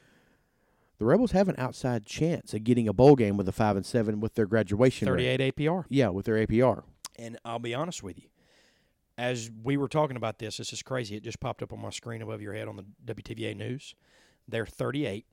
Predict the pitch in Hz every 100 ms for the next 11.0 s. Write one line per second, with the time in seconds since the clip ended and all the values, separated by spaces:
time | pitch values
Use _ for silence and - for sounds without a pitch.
0 | _ - 113 - 113 147 127 95 87 -
1 | _ _ - 113 107 107 101 101 - _
2 | _ _ _ _ - 117 - 117 - 127
3 | 107 117 120 117 98 104 98 98 107 -
4 | 107 110 123 143 110 - - _ _ _
5 | _ _ _ - 95 95 104 110 107 180
6 | 160 120 117 110 110 _ _ _ 107 110
7 | 113 113 107 98 92 _ _ _ _ _
8 | _ _ _ - 139 107 135 - - 135
9 | 135 113 135 - - _ 92 107 139 _
10 | - - 135 127 - 135 127 120 117